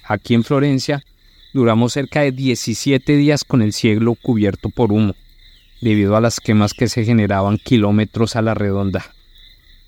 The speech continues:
Más adentro, por el lado de los parques nacionales naturales, las quemas eran tan intensas que incluso los pobladores de las veredas cuentan cómo durante semanas las noches se pintaban de un rojo intenso que alumbraba el horizonte debido a las llamas.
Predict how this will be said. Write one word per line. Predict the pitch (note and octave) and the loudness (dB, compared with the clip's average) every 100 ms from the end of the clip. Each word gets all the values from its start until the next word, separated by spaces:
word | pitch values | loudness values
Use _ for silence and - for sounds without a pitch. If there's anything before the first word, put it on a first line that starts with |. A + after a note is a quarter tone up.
| _ _ - | _ _ -4
Más | G#2 A2+ A#2+ | 0 0 0
adentro, | C#3+ C#3+ C3 D3 D#3 | 0 2 2 0 0
por | C#3+ | 2
el | A#2 | 2
lado | A2 A2 | 2 2
de | C3+ | 0
los | - | 0
parques | - A2+ - C3+ | -2 -2 0 0
nacionales | C#3 - A2 A2 B2 | 0 0 -2 -2 0
naturales, | C#3 C3 A#2 A2 C3 C#3 | 0 -2 -2 -2 0 -2
las | A#2+ | -4
quemas | - A2+ A#2 B2+ - - - - - | -4 -2 0 -2 -6 -10 -12 -14 -8
eran | C3 C#3 C#3+ | -2 0 0
tan | - D3+ B2+ | 0 2 2
intensas | A2 - C3 C#3 - E3+ | 0 0 0 0 0 -4
que | - B2+ | -2 -2
incluso | A2 B2 A#2 D3 | 0 -2 0 0
los | D3+ | 0
pobladores | - A#2 A2+ A2 A2 A#2+ | 0 0 2 2 0 0
de | C#3+ | 0
las | B2+ | 0
veredas | A#2 A2 G#2+ A#2 - | 0 -2 -2 -4 -4
cuentan | - B2+ B2+ C3+ C3+ | -2 0 0 -2 -4
cómo | - D3+ E3 E3+ | -2 0 2 2
durante | E3 B2+ A#2+ B2+ | 2 2 0 -2
semanas | A2+ G#2+ G#2+ A#2+ C#3+ - _ | -2 0 2 0 -2 -6 _
las | A#2+ A2+ G#2+ | 0 0 2
noches | G#2 - A2+ | 0 0 -2
se | C3 | -2
pintaban | - B2 A2+ G#2 G#2 A#2 | 0 0 2 0 2 2
de | B2 | 2
un | G#2+ | 2
rojo | A2+ G#2+ A#2+ | 0 2 0
intenso | A2+ B2+ A2+ A2 A#2 | 0 2 0 0 -4
que | - A#2+ | -2 0
alumbraba | A2+ G2 G2+ G2 G#2+ | 2 0 0 0 0
el | A#2+ | 2
horizonte | A2 G2 G#2 G#2+ A#2 B2 | 0 -2 -2 -2 0 2
debido | G#2+ F#2+ F#2 | 2 2 0
a | G2+ | -2
las | G2+ | -2
llamas. | F#2+ F#2 E2 - - | -2 -4 -6 -12 -14